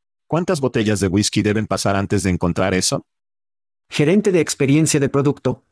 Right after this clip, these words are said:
Speaker 2: so P X M.
Speaker 1: Claro, claro, me gusta. Casi tan bien como los videos de Stephen McGrath para sacarlo del sofá en una nueva oportunidad. Son cosas gratis de Chad y Cheese, es cierto, Chad. Estamos regalando camisetas,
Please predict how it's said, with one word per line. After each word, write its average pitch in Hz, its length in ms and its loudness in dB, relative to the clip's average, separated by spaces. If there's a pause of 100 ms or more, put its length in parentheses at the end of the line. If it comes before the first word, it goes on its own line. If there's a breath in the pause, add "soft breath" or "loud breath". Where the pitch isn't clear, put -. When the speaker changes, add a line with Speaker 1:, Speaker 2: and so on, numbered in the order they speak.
Speaker 2:
so 175 240 0
P 185 200 2
X 151 280 -2
M. 113 240 0 (760)
Speaker 1:
Claro, 104 400 0 (240)
claro, 104 400 -2 (220)
me 101 140 0
gusta. - 440 -2 (300)
Casi 147 260 -2
tan 135 160 -2
bien 135 160 0
como 127 220 -2
los 95 140 -2
videos 110 300 0
de 101 100 0
Stephen 95 400 -2
McGrath 110 420 -2
para 104 180 -2
sacarlo 123 400 -2
del 117 120 -2
sofá 110 380 -2
en 107 80 0
una 117 180 0
nueva 107 260 0
oportunidad. 101 600 -2 (400)
Son 160 280 -2
cosas 135 380 -2
gratis 117 340 0
de 107 100 0
Chad 117 240 -2
y 107 80 -2
Cheese, - 460 -2 (140)
es 117 140 -2
cierto, - 480 -2 (260)
Chad. 92 260 -2 (400)
Estamos 165 400 -2
regalando 107 420 0
camisetas, 101 680 -2